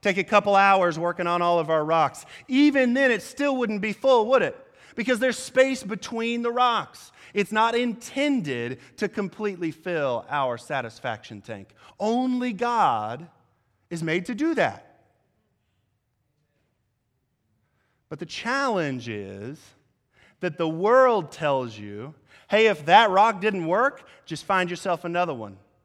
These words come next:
You know, if that spouse isn't working out for you, psh, find another one.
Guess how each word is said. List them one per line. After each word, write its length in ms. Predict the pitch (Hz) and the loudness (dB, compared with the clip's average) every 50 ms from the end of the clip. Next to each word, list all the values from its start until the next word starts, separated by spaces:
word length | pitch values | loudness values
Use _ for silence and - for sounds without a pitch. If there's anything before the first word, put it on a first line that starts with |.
| _ _ _ _ _ _ _ _ _ _ _ _ _ _ _ _ _ _ _ _ _ _ _ _ _ _ _ _ _ _ - | _ _ _ _ _ _ _ _ _ _ _ _ _ _ _ _ _ _ _ _ _ _ _ _ _ _ _ _ _ _ -4
You 60 | 175 | -2
know, 160 | 190 196 202 | 2 4 4
if 100 | 202 196 | 2 4
that 180 | 208 208 233 226 | 6 4 4 4
spouse 460 | - - - 190 190 208 226 214 - | -2 -2 2 6 6 6 6 2 -2
isn't 160 | 226 190 196 | -8 -8 -4
working 260 | 190 196 202 - 190 175 | -4 -4 -4 -2 -2 0
out 200 | 170 185 208 208 | 2 2 0 0
for 260 | - 233 220 226 226 | -4 -2 0 0 0
you, 220 | 233 240 247 247 233 - _ _ _ _ _ | 0 -2 -2 -4 -8 -14 _ _ _ _ _
psh, 560 | - - - - - - - - - - - _ _ _ - _ _ _ _ _ _ _ _ _ _ _ _ | -10 -8 -6 -6 -6 -6 -6 -8 -8 -10 -12 _ _ _ -20 _ _ _ _ _ _ _ _ _ _ _ _
find 260 | 175 190 214 226 226 | 0 2 2 2 2
another 320 | 226 226 226 226 233 214 | 0 0 0 0 0 0
one. 280 | 190 165 139 113 104 98 | -2 -4 -6 -8 -10 -12